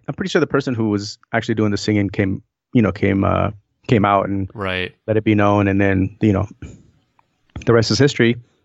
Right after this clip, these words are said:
Speaker 2: As they say, yeah. Uh, and the same weekend that this movie came out, no other movie came out,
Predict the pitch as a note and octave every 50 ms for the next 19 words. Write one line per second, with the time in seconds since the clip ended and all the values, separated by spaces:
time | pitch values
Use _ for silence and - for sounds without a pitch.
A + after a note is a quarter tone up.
0 | _ _ _ _ _ _ _ _ _ - C3 G#2+ F2+ F#2+ G2 F#2 - B2+ C3 C3+
1 | A#2+ G#2+ G2+ A2+ C3 C3 B2 - _ _ _ _ - - _ _ _ - - C3
2 | C3+ C#3 C#3 C3+ C3+ C3+ C#3 C#3 - - D3+ D3+ D3 C#3+ C#3+ C#3 C#3 C3+ C3+ C3+
3 | C#3 C#3 C#3 - - _ _ _ _ _ _ _ _ C#3 B2+ - - G3+ A3+ G#3+
4 | E3 C#3 A#2+ - A#2+ A2 G2+ G#2+ G#2 - - G#2+ G2 - A2+ A2 G2+ G#2 - -
5 | A#2+ G#2 G#2 A2 A#2+ C3 C#3 - - _ _ - B2+ B2+ B2 B2 A#2+ A#2 A#2 B2
6 | C#3 D#3 D3+ - B2+ C#3+ D3+ D3+ A#2+ G2+ F2+ F#2 G#2+ B2 D3 F#3+ A#3 A#3 A#3+ A#3
7 | A3+ A3 _ _ _ _ _ _ _ _ _ - G3 G3 G3 G3+ G#3+ A3+ A3+ -